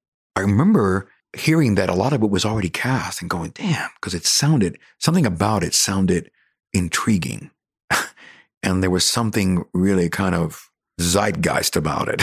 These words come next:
<laughs> You know what I mean? There was something in the, in the air with that piece that really fascinated me. There was something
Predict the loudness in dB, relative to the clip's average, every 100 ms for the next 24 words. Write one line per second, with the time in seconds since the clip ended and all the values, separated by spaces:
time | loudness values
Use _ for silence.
0 | 2 4 4 4 2 2 4 4 2 2
1 | 2 2 2 0 -6 -18 _ _ 2 4
2 | 4 4 0 0 2 2 2 0 2 2
3 | 0 -2 -2 -4 -4 0 0 0 -2 -2
4 | 0 0 0 -2 -2 -2 -2 -4 -4 -4
5 | -2 -2 0 0 0 0 0